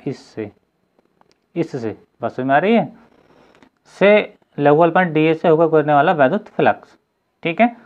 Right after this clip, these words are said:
तो वैद्युत फ्लक्स क्या होता है बेटा? ये होता है d phi E is equal to E dot d a। जिन लोगों ने मेरा पिछला लेक्चर देखा है जिसमें मैंने, अ, टोटल डिटेल से बताया है वैद्युत फ्लक्स के बारे में,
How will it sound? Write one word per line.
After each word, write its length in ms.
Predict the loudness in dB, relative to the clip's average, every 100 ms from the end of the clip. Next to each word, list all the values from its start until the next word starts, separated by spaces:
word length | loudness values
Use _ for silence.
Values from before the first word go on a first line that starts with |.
| _ -6
तो 80 | 0
वैद्युत 280 | 0 0 -2
फ्लक्स 340 | -2 -4 -4
क्या 140 | 0 2
होता 220 | 4 2
है 60 | 2
बेटा? 240 | 0 -2 -4 _ _ _ _ _ _ _ _ _ _ _ _ _ _ _ -4
ये 60 | 0
होता 180 | 4
है 220 | 4 2 -2
d 160 | -2 0
phi 200 | 2 0
E 240 | -2 -6 -4
is 160 | -6 -6
equal 220 | -4 -4
to 100 | -4
E 180 | -6 -2
dot 220 | 0 -2 -2
d 100 | -6 -6
a। 100 | -10 _ _ _ -16
जिन 220 | -6 -2
लोगों 240 | 0 2 2
ने 100 | 0
मेरा 180 | 0 -2
पिछला 320 | -2 -2 2
लेक्चर 340 | 2 0 -6
देखा 300 | -4 0 4
है 260 | 4 4 0
जिसमें 200 | -4 -4
मैंने, 240 | -2 0
अ, 1000 | -2 -6 -20 -20 _ -8 -2 0 0 -4 -12 -20 -20 _ -4
टोटल 360 | 0 2 0 -2
डिटेल 280 | -2 0 2
से 120 | 0
बताया 300 | 2 4 6
है 120 | 4
वैद्युत 260 | 2 -2 -4
फ्लक्स 200 | -6 -2
के 120 | 2
बारे 240 | 2 2
में, 180 | 2